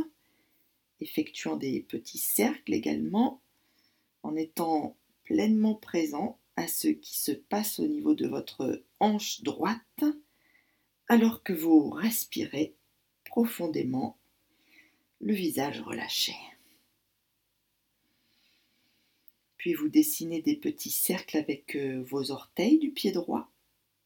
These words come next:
pour assouplir vos chevilles dans un sens,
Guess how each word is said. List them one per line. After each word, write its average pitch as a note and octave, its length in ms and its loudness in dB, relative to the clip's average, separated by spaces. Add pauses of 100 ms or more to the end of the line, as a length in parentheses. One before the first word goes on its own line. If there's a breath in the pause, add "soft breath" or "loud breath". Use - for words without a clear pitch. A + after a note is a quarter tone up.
(160)
pour B3 160 0
assouplir F3 680 -2
vos D3+ 120 -6
chevilles D#4 640 -2 (1200)
dans A#3 240 6
un - 100 -4
sens, - 800 -4